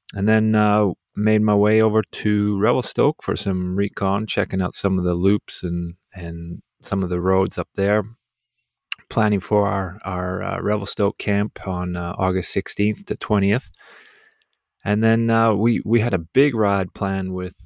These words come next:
with Rob Britton, and that was a, a big Southern Chilcotin loop. And that didn't quite pan out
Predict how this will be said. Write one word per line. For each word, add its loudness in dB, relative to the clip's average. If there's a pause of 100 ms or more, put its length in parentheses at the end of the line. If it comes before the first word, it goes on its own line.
with -8 (200)
Rob -2
Britton, -4 (680)
and -10
that -2
was -6
a, -4
a -6
big 0
Southern -2
Chilcotin -2
loop. -6 (1200)
And -8
that -2
didn't -4
quite -4 (120)
pan -6
out -4